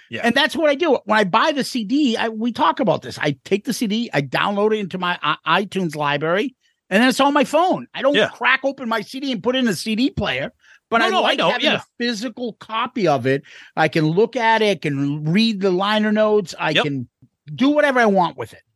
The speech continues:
Speaker 1: Yeah.
Speaker 2: And, uh, and then I have the luxury of having it portable, so I can listen to wherever I go.
Speaker 1: Yeah.
Speaker 2: So
Speaker 1: I, I mean, I look at streaming from two different lenses. I look from the business model. Is it kinda shitty? Yeah, but I'm not a business guy. I don't really know everything about it in the,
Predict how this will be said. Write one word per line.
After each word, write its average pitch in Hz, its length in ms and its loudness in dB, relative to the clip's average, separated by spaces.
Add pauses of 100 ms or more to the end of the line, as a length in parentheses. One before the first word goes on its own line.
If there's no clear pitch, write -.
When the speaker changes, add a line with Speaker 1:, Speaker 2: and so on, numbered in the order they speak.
Speaker 1:
Yeah. 196 300 2
Speaker 2:
And, 180 220 -2 (440)
uh, - 140 -14 (140)
and 214 140 0
then 233 120 2
I 240 140 2
have 226 300 0
the 214 80 -4
luxury 220 420 0
of 196 80 0
having 214 320 2
it 226 160 -2
portable, 240 520 -2
so - 140 -6
I 160 80 2
can 185 160 0
listen 233 240 0
to 269 100 -4
wherever 233 280 2
I 226 100 0
go. 185 220 -2 (400)
Speaker 1:
Yeah. 107 100 -10
Speaker 2:
So 165 220 -2
Speaker 1:
I, 156 120 0 (100)
I 170 80 2
mean, 190 140 2
I - 20 2
look 277 180 2
at 247 80 -4
streaming 202 400 -2
from 151 160 -8
two 180 160 -4
different 147 280 -4
lenses. 120 320 -6
I 120 60 -4
look 151 220 -4
from 170 140 -4
the 151 80 2
business 214 420 -4
model. 196 360 0
Is 139 120 -4
it 135 100 -8
kinda 175 200 -4
shitty? 185 440 -2 (220)
Yeah, 160 360 2
but 135 180 -2
I'm 143 100 2
not 160 140 4
a 143 60 2
business 143 400 -2
guy. 143 260 0
I 120 60 0
don't 131 140 -2
really 127 200 -4
know 120 300 -2 (200)
everything 143 440 2
about 127 260 2
it 131 140 0
in 131 140 -6
the, 113 140 -6